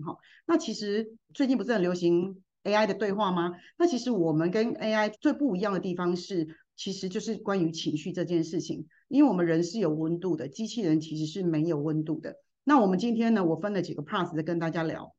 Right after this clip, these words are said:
可能就是我所谓的“情绪多重宇宙”的概念，就是我今天要为它设的概念是什么，那会跟大家分类一下情绪的种类，还有情绪的生理还有心理的反应是什么，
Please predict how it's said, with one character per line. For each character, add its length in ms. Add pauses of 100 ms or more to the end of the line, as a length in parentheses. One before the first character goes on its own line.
(200)
可 100
能 120
就 120
是 400 (240)
我 180
所 220
谓 180
的 460 (220)
“情 200
绪 200
多 160
重 240
宇 20
宙” 140
的 60
概 180
念， 120
就 100
是 100
我 120
今 220
天 240
要 140
为 120
它 120
设 200
的 60
概 180
念 140
是 160
什 180
么， 200 (300)
那 200
会 140
跟 160
大 120
家 280 (280)
分 200
类 180
一 20
下 220
情 240
绪 140
的 100
种 320
类， 260 (240)
还 160
有 200
情 240
绪 120
的 120
生 260
理 160
还 160
有 100
心 220
理 100
的 120
反 180
应 80
是 160
什 220
么， 200